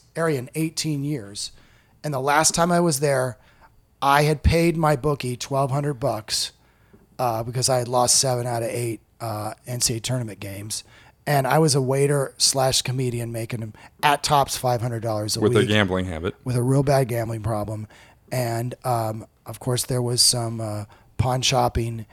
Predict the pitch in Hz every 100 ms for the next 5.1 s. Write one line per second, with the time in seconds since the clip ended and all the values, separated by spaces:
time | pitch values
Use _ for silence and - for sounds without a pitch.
0 | _ _ _ 117 110 107 - 113 113 -
1 | 113 104 104 104 123 117 117 113 117 113
2 | 117 113 110 - 110 107 117 117 113 113
3 | 113 110 120 110 107 98 - - - 139
4 | 120 120 120 - 110 107 117 113 113 104